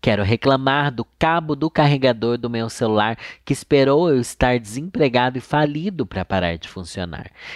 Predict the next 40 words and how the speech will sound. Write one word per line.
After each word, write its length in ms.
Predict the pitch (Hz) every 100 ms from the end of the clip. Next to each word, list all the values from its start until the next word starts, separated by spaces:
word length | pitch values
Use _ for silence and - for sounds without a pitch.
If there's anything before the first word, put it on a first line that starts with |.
| -
E 60 | 180
aproveitando, 840 | 170 170 165 170 - 131 117 95
quero 220 | 110 110
reclamar 640 | 120 127 131 123 127 139 135
porque 280 | - 104
eu 60 | 117
estou 260 | 113 - 127
desempregado 680 | 110 120 123 120 113 117
e 20 | 123
falido 480 | - 131 135 135
também. 460 | 135 175 196 131 110
Tá 160 | - 160
um 160 | 170 214 _
cu 220 | - 190
pra 520 | 214 - 175 175 170 160
conseguir 540 | - 160 - 139 135
emprego 480 | 139 139 139 120 110
pós-pandemia. 920 | 110 123 117 - 113 107 117 131 104 87
É 340 | 85 85 85
difícil, 840 | 82 90 101 - - 294 - - 98
gente. 340 | 92 82 - - - -
Cabos 520 | - 175 180 151 117
em 100 | 131
geral 420 | 127 120 113 113 117
são 200 | - 110
um 100 | 107
pesadelo. 880 | - 107 95 98 90 73 - - - _ _ -
Nossa, 480 | 131 160 151 - 131
cabos 480 | - 139 123 113
em 100 | 117
geral 340 | 110 113 101 104
são 200 | - 113
um 40 |
pesadelo. 760 | - 120 107 110 104 101 92 110
Porque 200 | 170 165
eles 240 | 165 151 -
têm 240 | 165 180
essa 240 | 185 -
vida 320 | 131 127 117 110
útil 720 | 95 95 101 - - 185